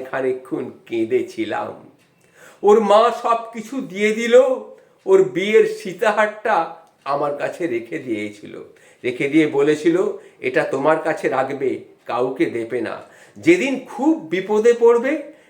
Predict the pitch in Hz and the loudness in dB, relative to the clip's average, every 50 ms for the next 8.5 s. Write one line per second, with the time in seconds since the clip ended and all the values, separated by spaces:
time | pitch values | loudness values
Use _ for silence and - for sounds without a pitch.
0 | _ _ - - - 127 - 135 254 226 170 - 151 160 - - _ - _ - | _ _ -20 -6 -2 -2 -2 0 0 0 0 0 -2 -4 -12 -16 _ -20 _ -12
1 | 135 - - 151 143 - 131 135 135 - - 165 156 160 160 170 170 180 175 175 | -6 -4 -2 -2 -2 -2 -4 -6 -8 -8 -8 -6 -6 -6 -2 -2 0 0 0 -2
2 | 175 190 202 226 269 285 - - - - _ _ _ _ - 113 113 113 - - | -4 0 2 2 2 2 -2 -8 -12 -18 _ _ _ _ -6 -4 -4 -4 -6 -4
3 | 110 113 120 117 - - - 160 - - 135 123 151 - - - - _ _ _ | -4 -2 -2 -4 -6 -8 -8 -8 -6 -6 -6 -6 -6 -6 -6 -10 -16 _ _ _
4 | _ - - 120 113 107 110 113 113 110 - 107 - - - - - _ _ _ | _ -8 -4 -2 -2 -2 -2 -4 -4 -6 -8 -12 -14 -16 -18 -20 -20 _ _ _
5 | _ _ - _ _ _ - 101 104 101 143 156 170 175 175 196 214 208 - - | _ _ -20 _ _ _ -8 -8 -2 2 4 4 4 4 4 4 2 2 0 -4
6 | - - _ _ _ _ _ _ _ _ _ _ _ _ _ _ _ _ - - | -12 -18 _ _ _ _ _ _ _ _ _ _ _ _ _ _ _ _ -2 0
7 | 127 127 135 156 151 156 151 147 - - 139 139 139 135 - 131 123 123 127 127 | 0 2 4 2 2 2 2 0 -2 -2 -2 0 -2 0 2 0 2 2 2 0
8 | 127 - 135 131 143 147 147 - - | 0 0 0 0 0 0 -4 -8 -14